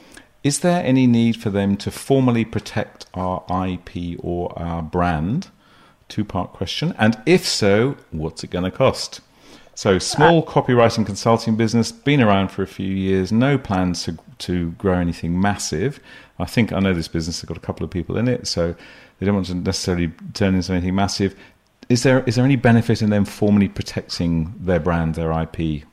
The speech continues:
Speaker 1: What do you reckon?
Speaker 2: Well, I think that, yes, there's definitely benefits to it. Um, I think there seems to be a bit of a, a,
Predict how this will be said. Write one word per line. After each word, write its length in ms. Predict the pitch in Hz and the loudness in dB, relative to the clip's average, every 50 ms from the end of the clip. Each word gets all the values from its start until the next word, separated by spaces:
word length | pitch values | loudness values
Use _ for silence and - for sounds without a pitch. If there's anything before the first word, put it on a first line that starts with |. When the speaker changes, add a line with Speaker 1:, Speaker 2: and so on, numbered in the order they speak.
| _ | _
Speaker 1:
What 100 | - 98 | -14 -12
do 60 | 92 90 | -10 -8
you 80 | 85 | -8
reckon? 280 | 85 80 - 78 71 64 - _ _ _ _ _ _ _ _ _ _ _ _ _ _ _ | -8 -8 -8 -10 -10 -10 -12 _ _ _ _ _ _ _ _ _ _ _ _ _ _ _
Speaker 2:
Well, 240 | - 196 220 214 214 | 2 6 8 8 10
I 140 | 214 220 240 | 8 8 6
think 260 | - - 233 208 - - _ _ _ | 4 0 -4 -8 -10 -12 _ _ _
that, 160 | 185 - - | 0 0 2
yes, 220 | - 175 165 165 - | 0 -2 -2 -2 0
there's 160 | - 170 165 165 - | -2 -2 -2 0 0
definitely 460 | 175 170 - 175 175 160 - 170 170 | 0 0 0 -2 -2 -2 0 -2 -2
benefits 500 | 165 - 165 165 160 151 - 170 160 - - - _ - - - | 0 2 2 2 2 0 -2 -6 -8 -8 -14 -20 _ -20 -12 -6
to 120 | - - | -2 2
it. 240 | - 285 381 - - _ - - - - - - - - | 4 4 4 2 -2 _ -18 -18 -18 -18 -18 -10 0 4
Um, 240 | 190 190 190 202 - | 6 6 6 4 2
I 80 | - 196 | 2 2
think 220 | - - 311 311 - | 4 2 2 2 4
there 160 | 381 392 381 - | 4 4 4 6
seems 220 | 349 311 285 285 - - | 8 8 8 8 6 2
to 100 | - 269 | -2 -2
be 320 | - - - 208 202 208 202 | -2 2 4 6 6 6 6
a 120 | - 185 | 6 4
bit 220 | 190 - - 214 208 | 2 2 2 2 2
of 120 | 196 180 | 6 6
a, 180 | 202 - - - - | 6 6 6 6 6
a, 300 | 180 185 190 185 175 | 6 8 8 6 4